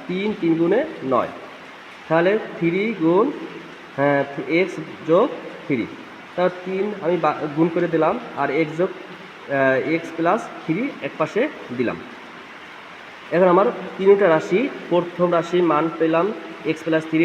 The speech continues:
দ্বিতীয় রাশির মান পাইলাম এক্স প্লাস থ্রি, তৃতীয় রাশির মান, মান পাইলাম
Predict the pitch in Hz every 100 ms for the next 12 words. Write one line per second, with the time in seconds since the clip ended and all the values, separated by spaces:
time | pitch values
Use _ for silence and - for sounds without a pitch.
0 | 160 143 165 165 170 156 147 147 160 160
1 | 165 240 - - - 151 151 - 160 180
2 | 233 - - - 151 165 247 - - -
3 | 147 165 165 170 160 151 156 147 147 147
4 | 147 151 160 170